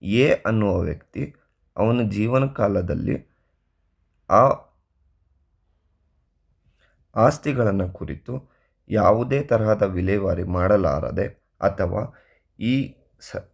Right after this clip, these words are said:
ಕುಟುಂಬದ ಸದಸ್ಯರೊಂದಿಗೆ ಭಾಗ ಮಾಡಿಕೊಳ್ಳದೆಯೇ ಸತ್ತರೆ, ಆಗ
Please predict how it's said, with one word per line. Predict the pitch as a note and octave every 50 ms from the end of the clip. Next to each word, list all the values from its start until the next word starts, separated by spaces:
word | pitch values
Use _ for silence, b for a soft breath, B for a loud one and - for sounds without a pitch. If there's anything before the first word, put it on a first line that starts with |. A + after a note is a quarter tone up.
| _ _ _
ಕುಟುಂಬದ | - - G2+ G2 C3+ C3 C#3 C#3 C3 C#3
ಸದಸ್ಯರೊಂದಿಗೆ | C3+ C3+ - G#2+ G2 G2 G#2+ A2 - - A2 G2+ F#2+ F2+ E2+ D2+ D#2 F#2+ C3 - - b b b b _ -
ಭಾಗ | G2+ G#2 G2+ G#2+ A2 A#2+ C3 C3+
ಮಾಡಿಕೊಳ್ಳದೆಯೇ | C#3+ B2 G#2+ G2+ F#2+ G2 G#2+ G#2 - F#2+ F2 F2 D#2+ E2 - - F2+ C3+ - - _ _ _
ಸತ್ತರೆ, | - - G#2+ F2+ - - G2 D#2+ D#2+ - - - b b b b b b b b _ -
ಆಗ | F2+ G#2 A2+ B2 A2